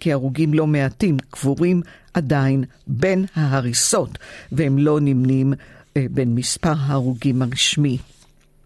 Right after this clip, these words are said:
בסוף השבוע הודיעה טורקיה כי הוציאה לדרך את הפרויקט להקמת בתים לעקורים שנותרו ללא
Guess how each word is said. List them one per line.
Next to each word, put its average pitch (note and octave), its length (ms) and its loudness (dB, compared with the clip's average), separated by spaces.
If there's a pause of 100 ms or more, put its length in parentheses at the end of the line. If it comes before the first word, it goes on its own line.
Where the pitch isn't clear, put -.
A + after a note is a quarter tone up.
(540)
בסוף E3 320 -2
השבוע D3 440 0
הודיעה B2+ 400 0
טורקיה F3 440 -2
כי - 200 -4
הוציאה D#3+ 420 0
לדרך C#3+ 500 0
את - 140 -4
הפרויקט C#3+ 640 -2 (340)
להקמת C#3 560 0
בתים D#3 380 0
לעקורים D#3+ 540 0
שנותרו D3 560 -2
ללא B2 240 0